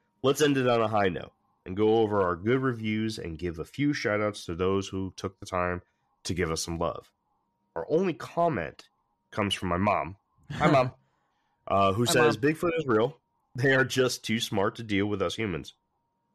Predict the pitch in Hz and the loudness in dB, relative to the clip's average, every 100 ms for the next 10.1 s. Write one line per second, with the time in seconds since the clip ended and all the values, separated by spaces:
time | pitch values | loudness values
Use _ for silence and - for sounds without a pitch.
0 | _ _ - 73 82 80 78 78 - - | _ _ -6 -2 0 0 0 -2 -8 -4
1 | 170 135 - _ _ _ _ _ _ _ | -2 -2 -6 _ _ _ _ _ _ _
2 | _ _ _ _ _ _ _ 131 120 139 | _ _ _ _ _ _ _ -4 0 4
3 | 127 120 135 127 156 139 120 127 104 95 | 4 2 0 -2 0 0 2 0 0 0
4 | - - - - 151 220 151 208 185 - | -2 -4 -6 -12 -8 -8 -6 -8 -8 -12
5 | 160 _ - - _ _ - 151 123 92 | -12 _ -20 -20 _ _ -8 0 0 0
6 | 87 127 135 120 104 98 _ _ _ _ | -4 -2 -4 0 -2 -2 _ _ _ _
7 | - 113 117 113 107 - 120 131 127 185 | 0 4 6 4 2 -10 -4 -4 0 2
8 | 202 202 202 160 147 131 - 117 117 - | 2 2 -2 -2 0 -2 -2 -2 -2 -2
9 | 110 110 98 98 - 95 92 175 139 85 | 0 0 0 0 0 0 2 2 2 0